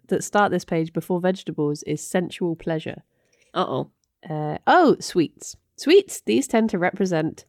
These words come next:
Speaker 1: sensual pleasure. So there you go. That's
Speaker 2: Oh,
Speaker 1: the other
Speaker 2: great.
Speaker 1: half of your puzzle.
Speaker 2: Wonderful.
Speaker 1: Uh, vegetables represent our basic needs and material satisfaction.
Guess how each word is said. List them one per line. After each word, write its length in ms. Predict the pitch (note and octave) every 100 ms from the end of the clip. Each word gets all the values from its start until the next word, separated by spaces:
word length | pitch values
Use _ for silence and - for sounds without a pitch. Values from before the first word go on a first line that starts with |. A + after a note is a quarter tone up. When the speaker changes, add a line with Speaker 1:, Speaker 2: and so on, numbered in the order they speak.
| _
Speaker 1:
sensual 540 | - A#3+ - A#3+ G#3+
pleasure. 420 | G3+ D#3 C3 A#2 A#2+
So 140 | -
there 120 | F#3+
you 100 | G#3 -
go. 100 | -
That's 240 | C#4+ F3+
Speaker 2:
Oh, 20 |
Speaker 1:
the 120 | E3
other 140 | E3+ E3
Speaker 2:
great. 60 | E3+
Speaker 1:
half 200 | D#3 D#3+
of 100 | F#3
your 120 | F3
puzzle. 500 | A#3 A3+ A3+ C4+ F4 _ - - - -
Speaker 2:
Wonderful. 380 | E4+ D#4+ -
Speaker 1:
Uh, 340 | F#3 G3 F#3+ F#3 _ -
vegetables 720 | G3 B3+ G4 - D4 A#3 A3 G#3+
represent 540 | G3 - G#3 F#3+ F3+
our 120 | F3+ E3+
basic 520 | - A#3 - - -
needs 320 | F3+ F3+ - -
and 160 | E3+
material 560 | E3 - E3+ D#3+ E3+ G#3+
satisfaction. 840 | - D3+ F3+ B3+ - - - D#3+